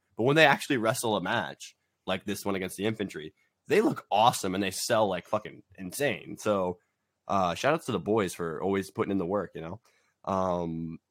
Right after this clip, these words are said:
and, uh, yeah, and it, it was another quick match. It took them to boot camp. Um, I've been saying this for weeks now. It's time to pull the trigger on the Infantry. It really is.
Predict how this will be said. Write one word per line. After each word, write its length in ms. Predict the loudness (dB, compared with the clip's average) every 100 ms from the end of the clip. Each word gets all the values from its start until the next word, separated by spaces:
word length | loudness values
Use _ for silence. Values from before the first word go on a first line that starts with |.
| -8
and, 340 | -4 -2 -2 -2
uh, 360 | -2 -2 -6 -6
yeah, 380 | -6 -4 -6 -8 -16 _ _ -6
and 320 | -2 0 0
it, 220 | -2 -4
it 120 | -6
was 120 | -4
another 160 | -2 -2
quick 240 | -2 -2
match. 260 | -2 -2 -4
It 60 | -6
took 100 | -4
them 120 | -4
to 40 |
boot 220 | -2 -4
camp. 320 | -2 0 -2 -4
Um, 320 | -8 -8 -12 _ _ _ _ _ 0
I've 80 |
been 100 | 2
saying 220 | 4 6 6
this 120 | 4
for 100 | 2
weeks 220 | 2 2
now. 240 | 4 4 4
It's 200 | 2 0
time 220 | 2 2
to 80 | 2
pull 140 | -2
the 80 | -2
trigger 320 | -4 -4 -2
on 80 | -4
the 80 | -6
Infantry. 600 | -10 -10 -10 -8 -8 -8 -12 _ -8
It 180 | -4
really 400 | 0 2 2 0 -2
is. 420 | -4 -4 -8